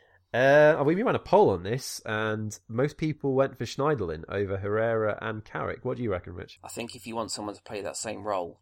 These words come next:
Speaker 2: then Schneiderlin is, is best suited to do that. Um, it, it wouldn't surprise me if Carrick came in, but if you, if you're looking for as like for like as you can possibly get, then Schneiderlin's the obvious, the obvious choice to do that.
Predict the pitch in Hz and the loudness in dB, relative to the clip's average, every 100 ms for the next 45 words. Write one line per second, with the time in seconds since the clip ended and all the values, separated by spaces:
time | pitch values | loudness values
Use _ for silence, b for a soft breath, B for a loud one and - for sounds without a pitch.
0 | - 98 95 92 _ _ _ - 110 98 | -12 -12 -10 -16 _ _ _ -10 -8 -8
1 | 92 90 90 - _ _ 107 - 95 - | -10 -14 -16 -20 _ _ -20 -14 -12 -8
2 | - 92 - - - 92 87 80 - _ | -8 -10 -16 -18 -12 -10 -10 -12 -14 _
3 | _ - 101 87 85 92 _ _ _ 90 | _ -12 -8 -8 -12 -20 _ _ _ -20
4 | _ - - - 113 98 92 - 107 98 | _ -18 -16 -14 -12 -12 -10 -6 -6 -6
5 | 95 98 - 98 - - 104 101 104 _ | -12 -14 -8 -8 -10 -12 -12 -12 -16 _
6 | _ _ _ _ - 104 - - - - | _ _ _ _ -6 -6 -6 -14 -20 -20
7 | - - - - _ - - 117 - 120 | -18 -18 -20 -20 _ -20 -16 -16 -14 -10
8 | 110 92 117 - 107 - 107 - 113 107 | -10 -10 -14 -14 -18 -14 -12 -12 -4 -4
9 | - - 104 104 107 98 92 98 - 104 | -4 -10 -8 -8 -12 -18 -20 -20 -20 -18
10 | 98 98 - 101 - 104 101 101 98 104 | -16 -16 -16 -16 -12 -12 -12 -16 -16 -16
11 | 101 101 101 - - _ _ _ - 95 | -16 -18 -20 -20 -20 _ _ _ -18 -16
12 | 92 - - 82 - - 95 90 | -14 -14 -12 -14 -14 -16 -14 -16